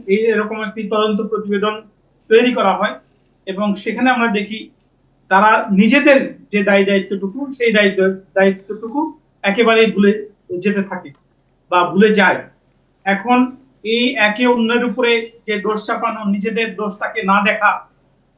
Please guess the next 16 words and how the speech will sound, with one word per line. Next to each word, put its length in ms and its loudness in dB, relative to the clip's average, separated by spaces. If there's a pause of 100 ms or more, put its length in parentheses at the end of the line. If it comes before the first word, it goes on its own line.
(100)
এটা 480 2 (140)
আসলে 640 -2 (180)
কোনো 160 -4
সমাধানের 680 0
দিকে 220 -2
নিয়ে 300 4
যায় 240 2
না, 180 -8 (580)
বরং 400 0
এটা 280 0
অন্য 420 -4
আরেকটি 460 -2
ঘটনাকে 520 -6
উৎসাহিত 440 -6
করে 400 -4 (280)
বা 380 4